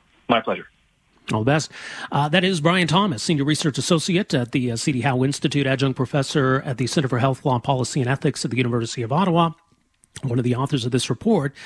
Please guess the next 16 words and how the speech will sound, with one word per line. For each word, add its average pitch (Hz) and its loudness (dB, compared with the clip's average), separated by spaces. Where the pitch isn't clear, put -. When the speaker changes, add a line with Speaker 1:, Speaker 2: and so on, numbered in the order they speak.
Speaker 2:
that - 0
makes - 2
the 196 2
case 151 0
that 143 0
if - -2
done 135 2
right, 135 -2
this 139 0
would 135 2
at 131 -4
least 139 -2
conform 139 0
with 123 -4
Canadian 113 -2
laws. - -6